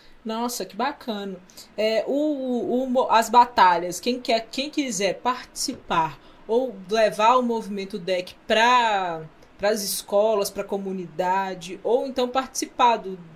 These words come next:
da batalha de M C, entrar, ir lá na, na Cumbuca, na, na Casa de Cultura,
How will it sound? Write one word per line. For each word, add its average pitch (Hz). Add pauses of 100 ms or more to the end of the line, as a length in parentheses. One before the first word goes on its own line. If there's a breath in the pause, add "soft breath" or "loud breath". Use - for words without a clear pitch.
(120)
da 180
batalha 185
de 175
M 170
C, 208
entrar, 196 (280 loud breath)
ir 220
lá 214
na, 208
na 196
Cumbuca, 208
na, 180
na 180
Casa 185
de 185
Cultura, 220